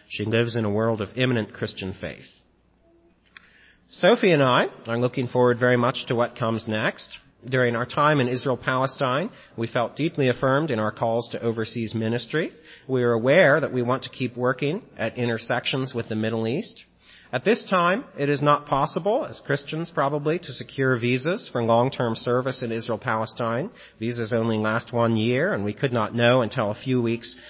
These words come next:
beforehand whether the next year's visa came through, and unfortunately we heard few stories about visa successes.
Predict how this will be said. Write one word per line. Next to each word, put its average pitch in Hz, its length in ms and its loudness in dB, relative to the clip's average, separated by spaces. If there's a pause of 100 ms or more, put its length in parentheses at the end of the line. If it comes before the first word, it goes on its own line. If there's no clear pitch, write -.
(140)
beforehand 127 720 2
whether 107 340 -2
the 101 140 -6
next 107 360 0
year's 113 300 0
visa 113 320 0
came 110 320 -2
through, 120 460 0 (160)
and 92 160 -10
unfortunately 101 680 -8
we 98 140 -4
heard 104 260 -2 (320)
few 151 220 8
stories 123 520 0
about 101 280 -4
visa 107 340 -4
successes. 113 760 -6